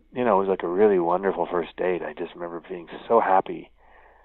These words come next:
playing that music with them, you know, and I didn't even share with them what I was going through, 'cause I just, I needed to kinda get to it, you know, and I didn't really wanna talk about it publicly at the time. Um, so it was a, it was really powerful.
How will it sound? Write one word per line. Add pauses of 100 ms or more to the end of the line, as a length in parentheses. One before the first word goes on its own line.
(400)
playing
that
music
with
them,
you
know,
and
I
didn't
even
share
with
them
what
I
was
going
through,
'cause
I
just, (140)
I
needed
to
kinda (120)
get
to
it, (200)
you
know,
and
I
didn't
really
wanna
talk
about
it
publicly
at
the
time. (920)
Um,
so
it
was
a,
it
was
really
powerful.